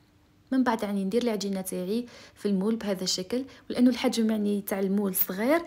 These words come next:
على بها الله يبارك تخرج لنا كميه ما شاء الله. بعد نثقبوهم، ندخلوهم للفرن على درجه حراره متوسطه مية وستين بالتقريب حتى يديو لنا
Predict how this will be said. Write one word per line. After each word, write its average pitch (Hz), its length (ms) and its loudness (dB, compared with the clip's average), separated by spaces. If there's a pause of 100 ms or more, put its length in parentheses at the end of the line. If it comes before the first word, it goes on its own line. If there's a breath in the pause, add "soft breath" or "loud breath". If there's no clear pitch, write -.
(240 loud breath)
على 214 140 0
بها 214 180 -2
الله 233 160 -2
يبارك 208 360 -4
تخرج 196 320 -8
لنا 220 160 -2
كميه 220 420 -4
ما 208 160 -4
شاء - 220 -4
الله. 165 240 -10 (320 loud breath)
بعد 269 240 0
نثقبوهم، 196 560 -4
ندخلوهم 196 600 -4
للفرن 185 320 -6
على 202 160 -8
درجه 190 260 -8
حراره 175 320 -8
متوسطه 202 760 -6 (380 loud breath)
مية 214 80 0
وستين 208 420 -2
بالتقريب 226 500 -4
حتى - 240 -4
يديو 214 380 0
لنا 202 400 -2